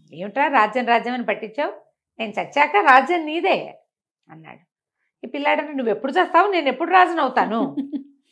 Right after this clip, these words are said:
Speaker 2: ఉమ్.
Speaker 1: "చీ, చీ" అన్నాడు. అనేసరికల్లా ఆయన అన్నాడు, "ఏమిట్రా వేషాలు ఇస్తున్నావా, ఇట్లా పిచ్చి మాటలు మాట్లాడతారా? పదిహేను, పదహారు ఏళ్ళు వచ్చినా నీకు బుద్ధి రాలేదు,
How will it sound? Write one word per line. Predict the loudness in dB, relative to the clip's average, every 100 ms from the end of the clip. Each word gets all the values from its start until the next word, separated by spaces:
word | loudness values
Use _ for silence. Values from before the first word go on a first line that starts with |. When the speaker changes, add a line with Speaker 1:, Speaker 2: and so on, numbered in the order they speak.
| _ _ _ _ _ _ -18
Speaker 2:
ఉమ్. | -14 -14 -16 _ _ _ _ -10
Speaker 1:
"చీ, | -8 -2
చీ" | -4
అన్నాడు. | -4 -12 -14 -18 -16
అనేసరికల్లా | -12 -10 -10 -4 -4 -2 -4 -6 _ _ -14
ఆయన | -10 -6
అన్నాడు, | -4 -2
"ఏమిట్రా | -2 -2 -2
వేషాలు | 2 0 0 -6
ఇస్తున్నావా, | -6 -8 -6 -6
ఇట్లా | -10 _ _ -10
పిచ్చి | -10 -8
మాటలు | -4 -4 -4
మాట్లాడతారా? | -6 -4 -6 -4 -4 -4 -12 _ _ _ _ _ _ _ _ _ _ -10
పదిహేను, | -8 -6 -4
పదహారు | 0 0 -2
ఏళ్ళు | -4 -6
వచ్చినా | -8
నీకు | -8 -8
బుద్ధి | -10 -4
రాలేదు, | 2 2 2 -4